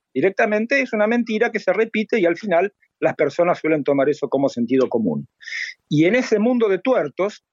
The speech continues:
que pierden la perspectiva porque solo ven las cosas con un ojo, el ciego es rey. Entonces, evidentemente, lo que está hoy en cuestión es saber cómo resolvemos políticamente los conflictos.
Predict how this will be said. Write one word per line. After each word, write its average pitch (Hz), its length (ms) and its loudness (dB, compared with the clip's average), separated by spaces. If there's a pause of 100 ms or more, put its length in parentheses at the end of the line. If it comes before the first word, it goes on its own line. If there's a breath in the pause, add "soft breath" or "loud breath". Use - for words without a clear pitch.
(140)
que 131 100 -4
pierden 160 340 2
la 151 100 4
perspectiva 147 600 0
porque 147 220 -6
solo 143 240 0
ven 139 160 2
las 131 120 0
cosas 143 320 -2
con 151 180 0
un 208 100 0
ojo, 196 380 -2 (160)
el 185 160 0
ciego 226 360 0
es 185 80 -2
rey. 120 360 -2 (280)
Entonces, 196 300 -2
evidentemente, 202 800 2
lo 131 120 -2
que - 80 -6
está 170 240 0
hoy 180 280 0 (280)
en 147 160 -2
cuestión 190 560 0 (240)
es 180 160 -2
saber 190 380 2 (380)
cómo 240 320 0
resolvemos 170 920 -2 (280)
políticamente 196 880 0
los 160 160 2
conflictos. - 840 -6